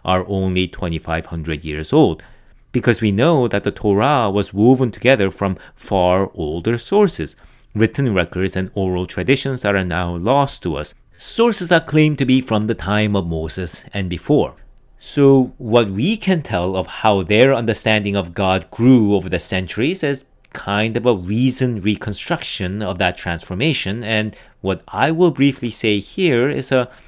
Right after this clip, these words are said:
simplistic and introductory summary of that. For the ancient Israelites, their God was the one that their forefathers encountered in the past,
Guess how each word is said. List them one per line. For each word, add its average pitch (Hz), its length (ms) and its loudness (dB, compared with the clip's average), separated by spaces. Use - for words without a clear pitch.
simplistic 131 680 0
and 107 220 -6
introductory 101 640 -2
summary 80 560 -6
of 78 300 -10
that. 110 360 -2
For 110 160 0
the 110 320 0
ancient 110 480 -4
Israelites, 127 720 0
their 165 280 6
God 104 560 0
was 110 220 -2
the 120 100 2
one 101 340 0
that 101 180 -2
their 98 160 0
forefathers 107 800 0
encountered 110 560 -4
in 85 80 -6
the 87 100 -4
past, 120 540 -2